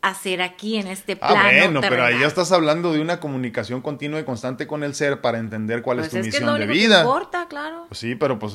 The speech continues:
Speaker 2: imagínate, si estamos hablando de cosas físicas, ya para llegar a ese nivel, olvídate.
Speaker 1: Pues
Speaker 2: Pero
Speaker 1: sí.
Speaker 2: tienes razón, o sea, es cierto.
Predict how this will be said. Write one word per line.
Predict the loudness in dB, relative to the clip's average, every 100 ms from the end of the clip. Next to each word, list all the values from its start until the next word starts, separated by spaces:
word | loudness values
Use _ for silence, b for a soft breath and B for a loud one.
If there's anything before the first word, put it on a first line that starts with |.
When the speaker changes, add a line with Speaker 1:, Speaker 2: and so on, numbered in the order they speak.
| -8
Speaker 2:
imagínate, | -6 -6 -4 -4 -4 -8
si | -10
estamos | -8 -6 -6
hablando | -6 -6 -8
de | -8
cosas | -8 -10
físicas, | -10 -12 -8 -6
ya | -6 -6
para | -6
llegar | -4
a | -4
ese | -6
nivel, | -8 -8 -8
olvídate. | -10 -12 -14
Speaker 1:
Pues | -14 -6
Speaker 2:
Pero | -6
Speaker 1:
sí. | -4
Speaker 2:
tienes | -2 -2
razón, | -4 -8 -8 -8
o |
sea, | -10
es | -6
cierto. | -8 -8 -18